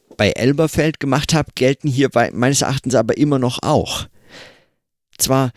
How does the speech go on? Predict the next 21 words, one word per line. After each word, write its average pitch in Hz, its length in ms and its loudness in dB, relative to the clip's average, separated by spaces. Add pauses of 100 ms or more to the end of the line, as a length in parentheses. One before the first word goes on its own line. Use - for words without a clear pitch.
(140)
ist 131 200 2
in 139 140 2
dieser 131 260 0
Betonung 135 580 0
der - 160 0
Unabgeschlossenheit 101 1160 0
zumindest 127 520 0
schon 123 160 0
mal 107 280 0
dieses 110 500 0
teleologische 110 1120 0
Heils-, - 680 0
äh, 95 420 0
geschichtliche, 104 720 -2
also 87 200 -2
sozusagen 85 320 0
s-, - 280 -2 (120)
dieses - 600 0
soteriologische 95 1080 0
Element, 95 600 0 (600)
ähm, 90 400 0